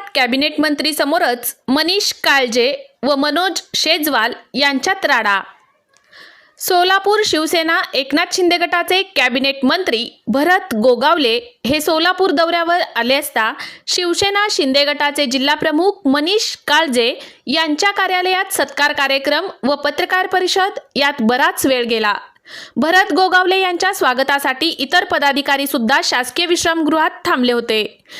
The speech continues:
शासकीय विश्रामगृहात मंत्री गोगावले येण्यासाठी का उशीर करत आहेत म्हणून माजी शहर प्रमुख मनोज शेजवाळ हे मनीष काळजे यांच्या कार्यालयाकडे आले.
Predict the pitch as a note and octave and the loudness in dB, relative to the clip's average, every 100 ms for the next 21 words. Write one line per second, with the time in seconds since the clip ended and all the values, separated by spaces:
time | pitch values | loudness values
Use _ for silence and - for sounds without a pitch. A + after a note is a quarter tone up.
0 | - - - E4 E4+ G4 G4 F#4+ F#4+ F#4 | -16 -6 -2 -2 -2 0 0 0 0 0
1 | F#4 F#4+ G4 D#4 B3+ C#4 B3 B3+ C4 D4 | 2 2 0 -2 0 -2 2 2 4 2
2 | D#4 E4 D#4 E4 E4 D#4+ F4 F#4 F#4 E4 | 2 2 0 -2 -2 -2 -2 -2 -2 0
3 | G4 F#4 F4+ F4 D#4 D4+ E4+ F#4 C#4+ D4+ | 2 2 0 0 0 0 0 0 0 2
4 | F#4 C4+ B3 C4+ - - _ C4+ D#4 D4+ | 2 2 0 -4 -14 -18 _ 2 2 2
5 | F#4+ G#4 F#4 F4+ F4+ E4+ F4 G4 D#4+ C4 | 0 2 0 0 0 2 2 0 0 0
6 | C4+ C#4 - D4 E4 D4 B3 - - - | 0 0 0 0 2 2 2 0 -14 -16
7 | - E4 D4+ D#4 F#4+ G#4 - - C#4+ B3+ | -4 -2 0 0 0 -2 -4 0 0 2
8 | C#4 D4 C#4 D4+ D4+ C4 B3+ C4 B3+ B3+ | 0 0 -2 -4 -2 0 2 2 0 0
9 | C#4 E4 A#3+ A3 | 2 2 2 -2